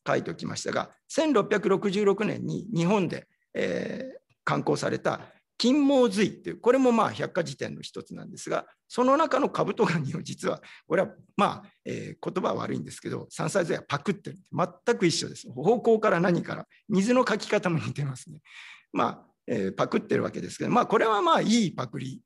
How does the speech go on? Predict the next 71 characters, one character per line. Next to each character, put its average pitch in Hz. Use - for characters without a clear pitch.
ま 165
あ、 135
せ 175
っ -
か 214
く 214
い 208
い、 -
え 131
ー、 143
図 156
が 143
あ -
る 60
ん 55
だ -
か -
ら -
使 -
お 104
う -
と 240
い 233
う -
よ 247
う -
な、 -
そ -
う 214
い 214
う -
意 220
識 202
な 110
の 101
か -
な 117
と -
い 160
う -
ふ 165
う 277
に 320
も 165
思 -
わ -
れ -
ま -
す。 -
こ -
う -
い 254
う -
形 269
で 233
本 220
草 254
学 208
の 120
例 -
を、 -
え -
ー、 -
少 -
し -
出 -
し -
ま -
し -
た。 -
で、 -